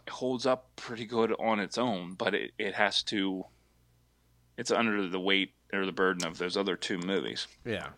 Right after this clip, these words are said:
Speaker 2: That's
Speaker 1: And,
Speaker 2: kinda how I
Speaker 1: um,
Speaker 2: feel about, uh, The Godfather Part Three. It's not the,
Speaker 1: Oh, okay.
Speaker 2: it's not, like, it's not a disaster. It's just, how could you,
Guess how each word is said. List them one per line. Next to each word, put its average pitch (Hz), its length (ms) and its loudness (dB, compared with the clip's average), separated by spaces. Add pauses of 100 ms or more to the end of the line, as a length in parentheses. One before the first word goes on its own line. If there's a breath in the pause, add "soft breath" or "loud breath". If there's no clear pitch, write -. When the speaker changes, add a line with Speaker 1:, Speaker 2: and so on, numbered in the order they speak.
(580)
Speaker 2:
That's 165 140 4
Speaker 1:
And, 226 80 10
Speaker 2:
kinda 220 160 12
how 139 100 12
I 120 120 10
Speaker 1:
um, - 60 0
Speaker 2:
feel 113 140 8
about, 92 300 2 (520)
uh, 87 420 0
The 87 100 -10
Godfather 87 440 0
Part - 240 -8
Three. 76 280 -10 (920)
It's 117 200 -2
not 147 160 10
the, 120 60 12
Speaker 1:
Oh, 123 60 12 (300)
okay. 117 80 8
Speaker 2:
it's 185 160 6
not, 131 400 4
like, 110 300 0 (220)
it's 160 240 0
not 202 220 2
a 175 80 2
disaster. 101 880 0
It's 98 200 -4
just, - 320 0 (120)
how 123 260 4
could 110 260 -2
you, 87 320 0